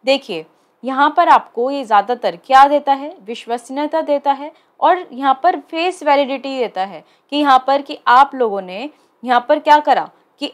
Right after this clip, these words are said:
एक यहाँ पर अपनी सेंसेस के through आपने जो भी आपने चाहा वो आपने इंटरव्यू दे दिया। तो यहाँ पर आप लोगों की एक फेस की वैलिडिटी बन गई कि यहाँ पर हम इस बच्चे से इसका इंटरव्यू ले चुके हैं और ये इसका स्कोर यहाँ पर कैसा है, क्या आप इसको जॉब पर रखना चाहिए या नहीं रखना चाहिए, इसका आकलन कैसा है,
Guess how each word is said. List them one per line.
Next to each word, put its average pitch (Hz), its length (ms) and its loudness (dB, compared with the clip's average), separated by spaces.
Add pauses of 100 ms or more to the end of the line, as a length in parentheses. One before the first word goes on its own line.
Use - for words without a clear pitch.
(140)
एक 330 280 -2
यहाँ 311 200 -4
पर 320 80 0
अपनी 311 200 -4
सेंसेस 262 420 -6
के 277 140 -8
through 262 220 -6
आपने 254 280 -2
जो 269 220 -4
भी 302 140 -8
आपने 320 260 -4
चाहा 269 320 -4
वो 262 120 -4
आपने 240 240 -2
इंटरव्यू 254 340 -6
दे 269 220 -4
दिया। 165 220 -18 (300)
तो 285 40 -6
यहाँ 285 320 -2
पर 359 100 2
आप 311 180 2
लोगों 247 220 -6
की 285 120 -10
एक 320 240 -8
फेस 247 360 -6
की 349 140 -8
वैलिडिटी 220 560 -2
बन 165 220 -12
गई 156 140 -20 (300)
कि 240 60 -8
यहाँ 233 180 0
पर 269 140 -2
हम 285 180 -6
इस 311 240 -10
बच्चे 247 280 -2
से 254 240 -2
इसका - 320 -8
इंटरव्यू 233 360 -8
ले 220 220 -2
चुके 233 380 -8
हैं 240 240 -8 (240)
और 226 160 -2
ये 262 360 -4 (180)
इसका 311 360 -2
स्कोर 233 340 -4
यहाँ 220 260 -4
पर 294 100 -4
कैसा 190 380 -2
है, 175 200 -12 (260)
क्या 233 100 4
आप 226 160 0
इसको 262 260 -8
जॉब 214 280 2
पर 226 100 -4
रखना 202 240 -8
चाहिए 226 380 -8
या 285 160 -2
नहीं 220 260 -10
रखना 269 260 -8
चाहिए, 262 260 -8
इसका 254 220 -6
आकलन 254 280 -6
कैसा 247 280 -4
है, 294 120 -4